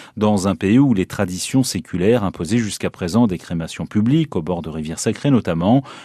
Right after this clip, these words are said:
où les fils aînés devaient fracasser le crâne des parents pour faciliter l'accès au ciel de l'esprit.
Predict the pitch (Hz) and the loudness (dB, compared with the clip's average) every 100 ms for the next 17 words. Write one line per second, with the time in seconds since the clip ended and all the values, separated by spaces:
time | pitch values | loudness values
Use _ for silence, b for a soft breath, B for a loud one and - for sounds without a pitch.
0 | B 87 85 - 147 104 98 90 123 117 | B -8 -8 -2 -2 2 2 4 4 4
1 | 110 127 104 131 - 101 - 87 - 87 | 2 4 4 0 -2 -8 -6 -8 -6 -6
2 | 73 - 117 90 - 76 98 113 - 135 | -6 0 2 2 -2 -6 -4 -4 -4 -4
3 | - 98 - 87 - 120 92 - 90 80 | -4 -6 -6 -8 -2 -2 -2 -6 -8 -8
4 | - 110 90 82 80 - 98 | -4 -4 -2 -6 -8 -12 -20